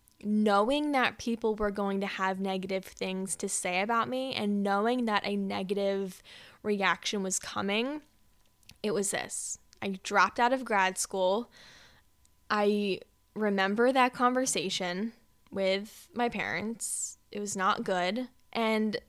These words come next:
you know, I, I totally get that. But for me, like, the thought of doing something that I didn't feel aligned with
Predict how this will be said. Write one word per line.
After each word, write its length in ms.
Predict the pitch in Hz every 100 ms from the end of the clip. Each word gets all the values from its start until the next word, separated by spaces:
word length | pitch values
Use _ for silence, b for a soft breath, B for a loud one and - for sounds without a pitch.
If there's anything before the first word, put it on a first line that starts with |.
| _ _ -
you 80 | 254
know, 360 | 196 202 247 -
I, 260 | 226 208 220
I 40 |
totally 480 | 214 - 220 254 220
get 220 | 196 226
that. 320 | - 85 - B B B B B B B _
But 400 | 220 208 196 -
for 240 | - 240 220
me, 720 | 214 240 294 233 202 170 - - _ -
like, 280 | 208 202 208
the 160 | 214
thought 540 | - - 220 220 269 -
of 720 | 214 208 202 196 196 - - _ _ _ -
doing 400 | 196 226 233 247
something 720 | 240 262 262 277 277 285 285 - _ 226
that 140 | 208
I 220 | 202 214
didn't 260 | 262 269 214
feel 440 | - 233 226 220 -
aligned 580 | 202 202 151 147 214
with 320 | 233 254 269